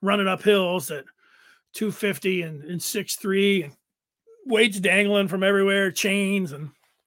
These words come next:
there's, there's, uh, been very few athletes that, uh, bring to the table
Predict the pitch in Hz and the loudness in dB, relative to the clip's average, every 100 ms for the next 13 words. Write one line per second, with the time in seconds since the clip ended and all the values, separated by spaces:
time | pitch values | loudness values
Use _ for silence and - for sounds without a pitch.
0 | _ _ _ _ _ _ _ _ _ - | _ _ _ _ _ _ _ _ _ -20
1 | - - - _ _ _ - 185 - - | -20 -20 -20 _ _ _ -8 -6 -6 -8
2 | - 196 - 190 170 160 123 - _ _ | -8 -8 -4 -2 -2 -6 -12 -18 _ _
3 | _ _ _ _ _ _ _ _ _ 208 | _ _ _ _ _ _ _ _ _ -2
4 | 180 202 196 214 196 160 160 - 135 - | 0 0 0 -2 -4 -4 -8 -12 -16 -14
5 | - - _ _ _ _ _ - - - | -14 -16 _ _ _ _ _ -20 -20 -20
6 | _ _ _ _ 170 147 143 - 143 135 | _ _ _ _ -10 -8 -10 -12 -14 -14
7 | 139 - _ 196 165 170 165 165 143 - | -18 -20 _ -8 -6 -4 -6 -8 -12 -18
8 | - 185 160 - 185 160 135 117 | -10 -8 -8 -6 -6 -6 -10 -18